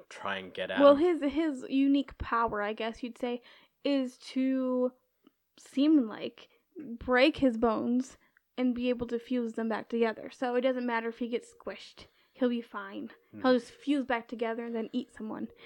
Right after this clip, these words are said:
Speaker 1: Mm-hmm.
Speaker 2: Um, but they escape. She gets the key. They get out of there. And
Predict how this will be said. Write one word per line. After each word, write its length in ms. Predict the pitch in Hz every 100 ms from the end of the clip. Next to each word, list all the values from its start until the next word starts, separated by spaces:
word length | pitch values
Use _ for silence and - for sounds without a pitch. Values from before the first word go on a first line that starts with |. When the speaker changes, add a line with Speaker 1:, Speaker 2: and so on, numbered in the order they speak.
| -
Speaker 1:
Mm-hmm. 400 | 107 - 190 -
Speaker 2:
Um, 300 | 247 247 247
but 160 | 233 254
they 120 | 277
escape. 480 | 294 - 285 311 - - _ _ -
She 200 | 269 -
gets 180 | 262 277
the 100 | 285
key. 360 | 269 285 285 294 - _ _
They 100 | 247
get 140 | 233 254
out 200 | 247 247
of 60 |
there. 300 | 247 247 247 - _ _ _ _ _
And 560 | 240 240 240 233 240 226